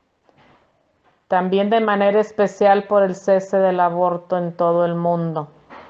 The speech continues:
por nuestros funcionarios públicos para que respeten las leyes de Dios, trabajen incansablemente para el bienestar de todos los ciudadanos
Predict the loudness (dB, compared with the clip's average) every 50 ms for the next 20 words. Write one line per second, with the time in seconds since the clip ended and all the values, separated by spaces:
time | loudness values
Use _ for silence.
0 | -20 _ _ _ _ _ _ _ _ _ _ _ _ _ _ _ _ -20 -8 -2
1 | 0 2 2 2 2 0 0 0 0 -2 -2 -2 0 -2 -4 -2 0 0 0 2
2 | 2 0 2 2 0 0 -2 -4 -4 0 0 2 2 2 0 0 0 0 0 0
3 | 0 -2 -4 -2 -2 0 0 0 0 0 -2 -2 0 -2 -2 -4 -6 -6 _ 0
4 | 0 0 0 -2 -4 -2 -2 -2 -2 -2 -2 0 0 0 0 0 -2 -4 -2 -2
5 | -2 -2 -2 -2 -4 -4 -4 -6 -10 -20 -20 -20 _ _ _ _ _ _ _ _
6 | _ _ _ _ _ _ _ _ _ -2 0 0 2 2 0 0 0 0 0 0
7 | 0 -2 0 0 -2 -2 -2 -2 -2 -2 0 0 0 0 0 0 -2 -2 -2 -2
8 | -2 -2 0 0 0 0 0 0 -2 -2 -2 -2 -4 -6 -4 -2 -2 0 0 0
9 | -2 -2 -4 -4 -4 0 2 2 2 2 0 0 0 -2 -4 -4 -4 -2 -2 -2
10 | 0 0 0 -2 -2 -4 -6 -8 -10 _